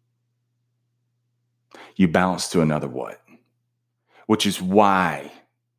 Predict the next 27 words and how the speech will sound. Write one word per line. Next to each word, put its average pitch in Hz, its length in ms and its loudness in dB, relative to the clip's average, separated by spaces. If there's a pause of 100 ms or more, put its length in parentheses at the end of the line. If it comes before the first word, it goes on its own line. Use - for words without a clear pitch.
(380)
you 92 120 -4
get 95 200 0
back 90 240 0
into 85 680 -4 (240)
enrolling 87 500 0
back 101 360 0
into 104 260 2
another 90 300 2
degree. 78 420 -6 (1160)
'Cause 113 200 2
you're, 120 160 4 (140)
you're 123 140 2
chasing 123 440 6
what? - 480 -2 (560)
And 87 80 -12
you've 78 100 -14
got 80 140 -8
no 71 120 -12
why. - 420 -18 (880)
You're 104 120 2
getting 117 220 4
another 101 300 4
license. 82 560 -2 (220)
You're 101 100 0
starting 113 340 2
another 104 300 4
business. 90 560 -2